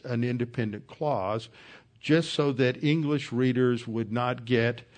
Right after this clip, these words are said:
uh, too confused by these really long sentences that the Apostle Paul would use.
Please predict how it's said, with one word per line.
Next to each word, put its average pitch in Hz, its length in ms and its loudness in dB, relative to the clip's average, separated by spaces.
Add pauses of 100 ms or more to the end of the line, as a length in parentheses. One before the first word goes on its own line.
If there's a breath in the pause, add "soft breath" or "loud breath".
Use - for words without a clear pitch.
(380 loud breath)
uh, 113 180 -2
too 151 220 4
confused 127 680 0
by 117 200 0
these 110 280 0
really 123 520 2
long 113 480 -2
sentences 113 720 -2
that 104 240 -6
the 107 100 -2
Apostle 101 480 -6
Paul 165 380 0
would 98 180 -6
use. - 380 -12